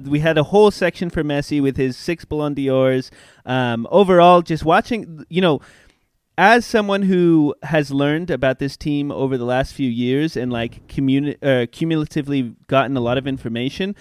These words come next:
it was really cool to see these, uh, these, uh,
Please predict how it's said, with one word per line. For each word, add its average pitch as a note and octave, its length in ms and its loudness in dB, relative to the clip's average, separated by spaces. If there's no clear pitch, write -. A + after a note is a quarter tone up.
it F3+ 120 4
was C3+ 160 2
really F3 280 6
cool E3 340 2
to D#3 120 -10
see D#3+ 240 -4
these, C#3 380 -2
uh, A#2+ 300 -2
these, A#2+ 420 -4
uh, G#2+ 340 -4